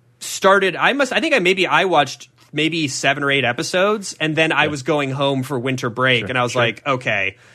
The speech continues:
Speaker 1: Britt and Mom get caught up, and we're gonna,
Speaker 2: <laughs>
Speaker 1: and we're gonna keep, keep
Speaker 2: Do this
Speaker 1: going
Speaker 2: together.
Speaker 1: on this." But, like,
Speaker 2: Yeah,
Speaker 1: th-, that
Speaker 2: it's,
Speaker 1: one,
Speaker 2: yeah.
Speaker 1: and then is that, is, is that the one where we meet, where we, we, we see, um, Donna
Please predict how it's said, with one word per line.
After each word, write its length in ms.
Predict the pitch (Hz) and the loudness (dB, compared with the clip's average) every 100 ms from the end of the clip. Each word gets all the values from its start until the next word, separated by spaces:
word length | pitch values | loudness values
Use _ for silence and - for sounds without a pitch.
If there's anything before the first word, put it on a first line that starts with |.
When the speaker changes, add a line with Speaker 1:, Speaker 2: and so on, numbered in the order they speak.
| _ _ - | _ _ -16
Speaker 1:
Britt 340 | 127 175 190 180 | 0 4 4 0
and 120 | 165 | 0
Mom 260 | 151 147 | 4 4
get 180 | 147 147 | 2 -2
caught 240 | - 151 139 | 2 4 4
up, 280 | 123 127 _ - | 2 0 _ -10
and 120 | 131 | -4
we're 100 | 131 | -2
gonna, 360 | 127 131 123 117 | 0 2 2 0
Speaker 2:
<laughs> 60 | - | -6
Speaker 1:
and 120 | 135 | -4
we're 120 | 135 | -2
gonna 180 | 127 123 - 349 - - | -2 -4 -2 -2 -4 -16
keep, 320 | - 127 - _ _ | -8 -8 -8 _ _
keep 220 | - 127 - - - | -8 -8 -10 -20 -4
Speaker 2:
Do 120 | 165 | 0
this 100 | 151 | 2
Speaker 1:
going 160 | 135 120 | 2 4
Speaker 2:
together. 220 | 120 110 | 4 2
Speaker 1:
on 40 | |
this." 140 | 107 - - - 196 | -2 -8 -12 -8 2
But, 120 | 208 | 4
like, 120 | 233 | 6
Speaker 2:
Yeah, 120 | 214 | 4
Speaker 1:
th-, 120 | 190 - | 2 2
that 140 | 240 | 2
Speaker 2:
it's, 80 | 302 | 4
Speaker 1:
one, 80 | 311 | 2
Speaker 2:
yeah. 60 | |
Speaker 1:
and 100 | 247 | 2
then 120 | 262 247 | 2 0
is 140 | 214 | 0
that, 160 | 254 285 | 0 0
is, 160 | 190 170 | -2 -4
is 380 | 214 214 196 165 | -4 0 -2 2
that 240 | 220 311 | 0 2
the 80 | 339 | 0
one 220 | 302 294 | 0 0
where 100 | 240 | -2
we 180 | 214 208 | -4 -6
meet, 400 | 196 214 202 _ _ _ _ _ _ | -2 -2 -4 _ _ _ _ _ _
where 140 | 185 180 | -2 0
we, 200 | 196 180 | 0 0
we, 180 | 185 | -2
we 140 | 165 180 | 0 -2
see, 380 | - 196 180 180 | -2 -2 -2 2
um, 340 | 160 147 131 | 4 4 2
Donna 640 | 117 151 170 185 185 180 | 2 4 4 4 2 0